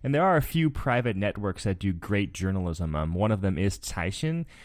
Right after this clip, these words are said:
Uh, it's kind of a Bloomberg or Economist. They focus a lot on the economy, but they do very hard-hitting reports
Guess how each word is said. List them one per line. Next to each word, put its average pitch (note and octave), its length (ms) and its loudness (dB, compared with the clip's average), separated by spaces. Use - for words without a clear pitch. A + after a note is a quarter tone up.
Uh, F2+ 220 0
it's - 140 -6
kind B2+ 240 0
of G#2 100 0
a F#2 140 2
Bloomberg F#2+ 800 2
or E2+ 100 0
Economist. F#2 800 -2
They F#2+ 100 -2
focus B2 360 -4
a A2 60 0
lot F#2+ 180 2
on F2 140 0
the D2 80 -4
economy, G2 640 -2
but A2+ 180 0
they G2+ 80 0
do B2+ 220 2
very G2 260 2
hard-hitting F#2+ 560 0
reports E2 560 -4